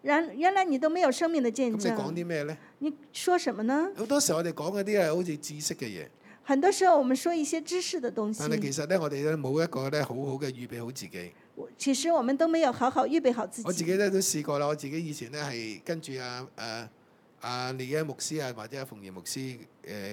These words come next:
Speaker 2: 呃，出去嘅時候。
Speaker 1: 我自己都试过，以前跟着凤儿牧师或者利恩牧师出去的时候。
Speaker 2: 因為佢哋好鍾意傳福音㗎嘛。
Speaker 1: 因為他們很喜歡傳福音。
Speaker 2: 佢去到邊一度都可以傳福音㗎。
Speaker 1: 他去到哪裏都可以傳福音。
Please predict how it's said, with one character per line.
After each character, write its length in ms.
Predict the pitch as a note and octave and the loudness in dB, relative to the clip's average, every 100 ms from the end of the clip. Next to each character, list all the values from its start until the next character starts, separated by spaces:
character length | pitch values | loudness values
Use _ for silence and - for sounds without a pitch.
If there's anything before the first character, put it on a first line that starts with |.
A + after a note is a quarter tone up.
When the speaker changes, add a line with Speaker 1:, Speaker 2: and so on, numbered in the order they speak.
| F#2 | -8
Speaker 2:
呃， 160 | - G2 | -8 -6
出 120 | - | -4
去 60 | D3 | -4
嘅 140 | A2+ | -6
時 200 | A2+ F2+ E2 | -8 -8 -10
候。 80 | - _ - | -12 _ -10
Speaker 1:
我 120 | - C4+ | -2 0
自 160 | F#4+ | 0
己 120 | F#4 | 0
都 120 | E4 E4 | 2 0
试 200 | E4 F4+ | 0 -2
过， 140 | C#4+ | 0
以 140 | B3+ D#4 | 0 0
前 240 | D4+ C4+ | 0 0
跟 120 | D#4+ E4 | 0 0
着 100 | C4 | 0
凤 140 | F#4 | 0
儿 80 | E4 | 0
牧 120 | B3+ | 0
师 180 | B3+ D4 | -2 -2
或 120 | D4 C#4+ | -2 0
者 140 | D4 | 2
利 160 | D4+ E4+ | 2 0
恩 140 | D#4+ | 0
牧 160 | D4+ D4 | 0 0
师 200 | C#4 D4+ | -2 -6
出 160 | - | -4
去 140 | D#4+ D4+ | -4 -4
的 100 | A3 | -6
时 140 | - | -6
候。 80 | G3+ | 4
Speaker 2:
因 60 | A3+ | 6
為 80 | F3+ | 6
佢 40 | |
哋 80 | D#3+ | 4
好 80 | C3 | 6
鍾 140 | F3+ G3 | 4 4
意 80 | D3+ | 0
傳 140 | B2 | -2
福 120 | B2+ | -2
音 80 | E3 | 0
㗎 200 | D3 C#3+ C3+ | 0 -2 -6
嘛。 160 | A2+ F3 | -6 -2
Speaker 1:
因 120 | F4+ | 2
為 100 | E4+ | 4
他 120 | D#4 | 2
們 120 | D#4+ | 2
很 140 | C#4 C#4 | 2 0
喜 120 | C4+ | 0
歡 160 | G#3+ A3+ | 0 -2
傳 180 | A#3 G#3+ | -2 -4
福 120 | A#3 | -4
音。 260 | A3 G#3+ G#3+ | -2 -2 2
Speaker 2:
佢 160 | F3+ E3 | 4 6
去 60 | |
到 80 | F3 | 6
邊 160 | F3 G3+ | 6 6
一 40 | G3+ | 6
度 120 | D3 | 6
都 100 | F3+ | 8
可 80 | E3+ | 6
以 40 | |
傳 160 | C#3 A#2 | 4 -4
福 120 | D3+ | -4
音 80 | D3+ | -2
㗎。 280 | C3+ B2+ G#2 | -2 -4 -6
Speaker 1:
他 120 | D4+ | -4
去 160 | D#4+ F#4+ | 2 4
到 80 | F4+ | 4
哪 160 | C#4 D4 | 4 2
裏 100 | D4 | 2
都 120 | C#4+ | 0
可 100 | D#4 | 2
以 100 | C#4 | 0
傳 220 | G#3+ A#3 | 0 -2
福 80 | A3 | 0
音。 320 | A3+ A3+ A3+ | 0 0 -2